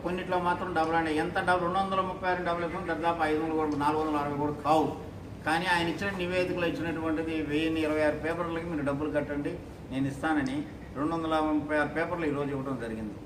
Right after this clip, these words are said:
ఇది కూడా ఒకసారి దీని మీ-, ఈ, ఈ పేపర్స్ విషయం కూడా మీరు, మీరు ఇచ్చేటువంటి దాన్ని, రేపు పేపర్లు వచ్చేదాన్ని ఇవన్నీ జతకి కలిపి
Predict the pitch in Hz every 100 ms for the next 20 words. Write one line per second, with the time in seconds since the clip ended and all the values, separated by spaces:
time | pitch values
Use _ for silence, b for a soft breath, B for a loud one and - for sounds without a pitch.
0 | - - - - - - 139 175 190 185
1 | 156 170 165 170 147 156 175 180 160 160
2 | 156 165 165 180 185 - 175 156 170 165
3 | 170 147 143 - - - - - 123 160
4 | 165 151 165 165 156 180 175 170 165 165
5 | 165 180 156 151 160 165 165 147 160 160
6 | 165 147 156 156 143 143 160 170 165 190
7 | 202